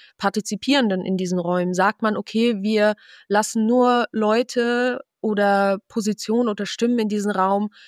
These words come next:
die gleichermaßen sagen, okay, wir stehen alle für Menschenrechte ein und wir stehen alle halt für eine plurale Gesellschaft ein und für eine Diversität und erkennen Menschenrechte, ähm, anderer Herkünfte, a-,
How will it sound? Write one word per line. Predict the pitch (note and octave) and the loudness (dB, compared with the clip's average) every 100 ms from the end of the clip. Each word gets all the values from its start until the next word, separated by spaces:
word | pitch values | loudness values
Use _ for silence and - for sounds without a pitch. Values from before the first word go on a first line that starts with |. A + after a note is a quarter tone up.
| - _ - | -20 _ -4
die | A3 A3+ A#3 A3+ _ - | 0 2 0 -4 _ -2
gleichermaßen | G3+ A#3 A3+ G#3 G3+ G#3 G#3+ G#3+ G#3 G#3 _ _ _ G3+ | 2 2 0 0 0 -2 -2 -2 -2 -6 _ _ _ -4
sagen, | G3 G3+ A3+ | 0 0 0
okay, | A3+ A3 G#3 | -6 -6 -4
wir | G#3 | -4
stehen | - A#3 A3+ | -4 -2 0
alle | G#3+ C4+ | 0 -2
für | - | -2
Menschenrechte | G#3 F#3+ - F#3+ F3 - F#3+ | -4 -4 -6 -8 -8 -8 -10
ein | - E3+ F#3 A3 | -6 -4 -4 -4
und | G#3+ | -4
wir | G#3 | -4
stehen | - G#3 G#3 | -4 -6 -2
alle | G3+ A3 G3 | -2 -2 -2
halt | G3 G3 | -4 -6
für | - A3+ | -6 -4
eine | A3 G#3+ G#3+ G#3 _ | -2 -2 -4 -8 _
plurale | - G#3+ G3 G#3 G#3 | -8 -4 0 0 -2
Gesellschaft | G3 G3+ A#3+ - G#3+ - | -4 -2 -2 -4 -8 -6
ein | G3 G3 | -6 -4
und | G3 - | -6 -8
für | G3+ | -6
eine | G3 | -6
Diversität | G3 F#3+ F#3 G3 A3 A#3+ | -6 -6 -6 -8 -6 -6
und | G3 G3+ | -6 -8
erkennen | F#3 - G#3 G#3+ G#3 - - - _ | -6 -4 -2 -2 -6 -12 -20 -20 _
Menschenrechte, | G3 G#3+ A3+ - G#3+ G3 - G3+ G3+ G3 _ _ - | -4 -2 -2 -6 -4 -6 -4 -2 -2 -4 _ _ -8
ähm, | G3 G3 G3 F#3+ | -4 -2 -4 -4
anderer | G3+ G3+ | -4 -2
Herkünfte, | F#3 G3 - G#3 - F#3+ | -2 -4 -6 -8 -6 -4
a-, | G3 | -4